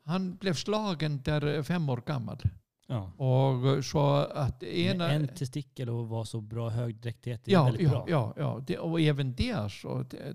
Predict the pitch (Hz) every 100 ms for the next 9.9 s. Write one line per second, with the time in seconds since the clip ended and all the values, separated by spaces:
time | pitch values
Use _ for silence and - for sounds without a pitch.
0 | - 170 165 147 160 151 147 131 - 151
1 | 127 - - - - - _ - 151 151
2 | 143 - 151 143 113 - 156 151 - -
3 | - - 135 - 170 139 - 165 147 139
4 | 131 _ _ _ 151 - - 185 165 -
5 | 156 131 214 262 151 135 156 - _ 120
6 | - - - - 104 85 139 127 - -
7 | 143 131 135 - 135 - 117 - - -
8 | - - _ - - _ - 117 - 143
9 | 139 139 147 135 143 180 135 165